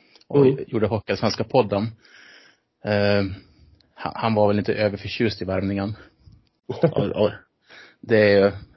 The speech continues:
Speaker 1: ja. Kan den killen få det att lossna någon gång, så skulle
Speaker 2: Ja.
Speaker 1: han ju producera. Men man har ju sagt så i så många år nu.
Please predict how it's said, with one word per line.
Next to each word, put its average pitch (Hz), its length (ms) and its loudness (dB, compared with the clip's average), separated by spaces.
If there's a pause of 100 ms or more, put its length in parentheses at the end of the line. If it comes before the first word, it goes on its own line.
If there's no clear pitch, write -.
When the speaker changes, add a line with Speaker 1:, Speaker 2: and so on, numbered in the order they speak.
(460)
Speaker 1:
ja. 107 220 0 (640)
Kan 135 200 0
den 185 160 4
killen 123 300 0
få 117 200 -4
det 113 60 2
att 120 60 2
lossna - 560 -2
någon 92 260 -4
gång, 92 340 -8 (180)
så - 300 -8
skulle 117 300 -2
Speaker 2:
Ja. 117 60 0
Speaker 1:
han 104 260 -2
ju 104 160 -4
producera. 113 640 0
Men 117 360 -6
man 135 140 -4
har 143 80 0
ju 131 60 0
sagt - 280 -10
så 127 180 -6
i 117 60 -6
så 127 120 -8
många 117 300 -4
år 113 240 -6
nu. 92 200 -10